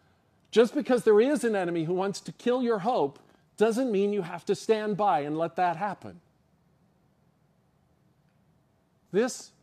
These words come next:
season, we want to join you in the fight to hold on to your joy and your hope.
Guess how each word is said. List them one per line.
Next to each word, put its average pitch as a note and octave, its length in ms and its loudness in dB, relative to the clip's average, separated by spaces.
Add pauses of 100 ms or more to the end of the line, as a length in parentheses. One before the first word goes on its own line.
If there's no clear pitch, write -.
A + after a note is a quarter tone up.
season, B2+ 840 -8 (640)
we B3 260 0
want F3 280 -6
to E3 80 -6
join F3+ 460 -2
you D#3 100 -4
in C#3 140 -6
the B2+ 80 -8
fight C#3 560 -8 (880)
to - 80 -20
hold F#3+ 320 -2
on F3 220 -6
to E3+ 100 -8
your E3 120 -4
joy A#2 280 -10 (1080)
and A#2 160 -14
your D3+ 120 -10
hope. D#3+ 340 -20